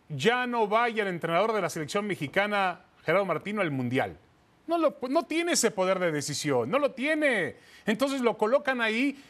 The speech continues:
te colocan en un puesto, Lalo, para que no tomes decisiones o para que no, para que seas manejable.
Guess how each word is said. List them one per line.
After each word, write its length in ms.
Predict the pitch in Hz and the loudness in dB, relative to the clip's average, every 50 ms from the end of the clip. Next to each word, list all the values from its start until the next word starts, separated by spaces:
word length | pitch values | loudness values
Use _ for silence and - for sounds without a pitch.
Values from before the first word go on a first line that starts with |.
| - _ | -6 _
te 120 | - 226 220 | 0 0 2
colocan 380 | - 226 233 294 - 294 277 | 2 2 2 2 2 2 0
en 100 | 247 240 | 0 0
un 120 | 247 247 220 | -2 -2 -2
puesto, 300 | - 262 240 - - 240 | 0 0 0 0 0 0
Lalo, 380 | 233 226 233 233 247 294 277 294 - - - - _ _ _ _ - - - - - | 2 2 2 2 2 0 0 -2 -8 -20 -20 -20 _ _ _ _ -20 -20 -14 -4 0
para 240 | 180 196 202 196 190 | 0 2 2 0 -2
que 100 | - 208 | -2 -2
no 180 | 208 233 247 | -2 -2 -2
tomes 380 | 247 240 233 220 220 214 202 160 | -2 0 0 0 0 -2 -4 -6
decisiones 840 | 143 139 - - 127 - - 185 175 147 120 104 101 - - - - _ _ _ _ _ _ _ _ - | -6 -8 -8 -8 -6 -2 0 0 0 0 -2 -4 -4 -6 -6 -8 -10 _ _ _ _ _ _ _ _ -2
o 140 | 170 165 | -2 0
para 240 | 165 175 185 180 - | 0 0 0 -2 -2
que 120 | - 185 180 | -2 -4 -2
no, 280 | 185 190 208 214 190 165 | -2 -2 -2 -4 -2 0
para 180 | - 180 175 | 0 -2 0
que 120 | 147 185 - | -2 -4 -2
seas 180 | - 240 214 | 0 0 0
manejable. 800 | 214 202 175 160 143 - - - 170 156 135 127 110 92 82 | 0 -2 -2 -2 -4 -4 -2 0 0 0 0 -4 -8 -8 -10